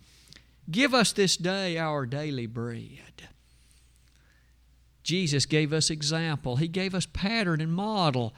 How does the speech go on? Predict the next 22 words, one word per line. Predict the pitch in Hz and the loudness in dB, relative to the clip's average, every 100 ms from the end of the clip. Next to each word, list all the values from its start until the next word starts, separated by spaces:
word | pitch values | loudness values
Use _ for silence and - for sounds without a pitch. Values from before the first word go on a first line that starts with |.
| - - - | -16 -20 -12
for | - 185 165 | -2 2 2
appropriate | - - 220 233 233 202 | 2 4 4 6 2 0
daily | 160 196 220 226 | 2 2 4 2
prayer | 220 - 208 220 214 | -2 -2 0 2 2
and | 175 | 0
thanksgiving | 202 214 196 - 180 226 196 165 143 135 | 0 0 0 -4 -2 -2 -2 -4 -4 -8
for | - - 147 | -12 -12 -8
the | 135 123 | -4 -2
matters | 135 147 160 165 165 | 0 2 2 2 2
of | 139 | 0
the | 127 | 0
things | - 156 131 | -2 -2 -2
God | 143 139 131 | -2 -2 -2
provides | - 113 127 123 110 - | -4 -2 -2 -4 -4 -6
us. | 101 101 - - - _ - - - _ _ | -6 -4 -4 -4 -10 _ -20 -20 -20 _ _
We'll | - 160 | 2 4
have | 165 135 | 6 4
more | 170 165 | 2 2
to | |
say | 139 165 156 156 131 127 | 2 0 0 0 -2 -4
about | 123 143 131 123 | -4 -4 -4 -4
that | 139 147 113 | -4 -4 -8